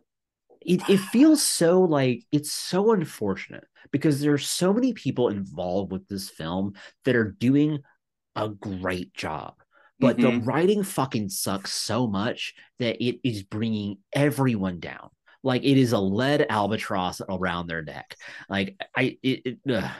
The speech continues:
Speaker 2: Like, I've accepted Halpern, or Halpern, whatever the fuck his name was, is, uh,
Speaker 1: Halbrand,
Speaker 2: Sal-,
Speaker 1: yeah.
Speaker 2: yeah,
Speaker 1: Yeah, I'm still
Speaker 2: Sauron.
Speaker 1: angry about that, but I've gotten
Speaker 2: I've
Speaker 1: over it.
Speaker 2: accepted that. I've accepted that. I'm
Speaker 1: Yeah.
Speaker 2: still not, uh, I've still not accepted
Speaker 1: Yeah.
Speaker 2: Gandalf.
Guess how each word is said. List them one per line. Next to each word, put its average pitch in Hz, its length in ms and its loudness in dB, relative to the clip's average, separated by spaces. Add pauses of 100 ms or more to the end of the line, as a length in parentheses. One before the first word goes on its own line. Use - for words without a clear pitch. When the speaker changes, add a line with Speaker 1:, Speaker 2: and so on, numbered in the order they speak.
(220)
Speaker 2:
Like, 170 160 2
I've 190 160 2
accepted 208 480 -4
Halpern, 170 540 -2 (580)
or 139 80 -10
Halpern, 143 400 -4
whatever 127 240 -8
the 117 120 -16
fuck 123 120 -2
his 117 120 -12
name 113 200 -4
was, 113 320 -6
is, 113 200 -4
uh, 107 280 2
Speaker 1:
Halbrand, 95 320 0
Speaker 2:
Sal-, 117 260 2 (180)
Speaker 1:
yeah. 123 160 -6
Speaker 2:
yeah, 90 120 -2
Speaker 1:
Yeah, 78 120 0
I'm 87 80 -6
still 95 260 -2
Speaker 2:
Sauron. 117 300 2
Speaker 1:
angry 107 100 0
about 78 120 -4
that, 80 180 -2
but 78 80 -6
I've 82 120 -6
gotten 71 240 -2
Speaker 2:
I've 180 140 4
Speaker 1:
over 208 80 0
it. - 80 -4
Speaker 2:
accepted 170 380 -4
that. 117 220 -10
I've 165 140 -4
accepted 156 400 -10
that. 95 180 -10 (260)
I'm 139 100 2
Speaker 1:
Yeah. - 60 -2
Speaker 2:
still 170 220 -2
not, 131 300 0 (360)
uh, 107 200 -12
I've 131 160 -4
still 147 160 -6
not 123 180 -2
accepted 107 500 -10 (440)
Speaker 1:
Yeah. 78 260 -2
Speaker 2:
Gandalf. 78 160 -12